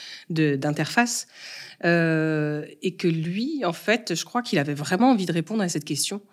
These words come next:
Il s'est demandé comment faire pendant un bon moment, mais il a quand même convoqué son comex, donc il avait déjà l'envie, euh, d'apporter une réponse, en tout cas, euh, aux futurs clients qui pourraient demander ça.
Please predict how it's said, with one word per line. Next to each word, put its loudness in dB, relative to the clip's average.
Il -2
s'est 2
demandé 0
comment -4
faire 2
pendant 0
un -2
bon 4
moment, 6
mais 8
il 4
a 2
quand 2
même 6
convoqué 2
son 0
comex, 0
donc -2
il -2
avait -4
déjà 4
l'envie, 0
euh, -6
d'apporter 0
une 4
réponse, -2
en -2
tout -8
cas, 0
euh, -4
aux -2
futurs -4
clients -2
qui -8
pourraient -6
demander -4
ça. -8